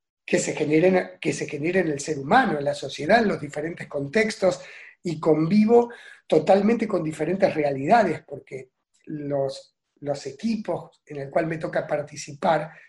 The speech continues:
las familias de esos equipos son diferentes, y viven realidades diferentes. Y,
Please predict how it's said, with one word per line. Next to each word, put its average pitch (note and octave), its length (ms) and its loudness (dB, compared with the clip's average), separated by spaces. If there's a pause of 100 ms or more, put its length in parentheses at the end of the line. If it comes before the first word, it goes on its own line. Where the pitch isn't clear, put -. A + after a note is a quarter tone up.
(280)
las D#3 260 0
familias D#3 640 0
de D3 80 -10
esos D3 320 -12
equipos D3 640 -14 (140)
son C#4 260 0
diferentes, - 800 -4 (960)
y D3+ 160 0
viven A3+ 260 4
realidades E3 500 0
diferentes. C#3+ 720 -2 (720)
Y, D#2+ 540 -4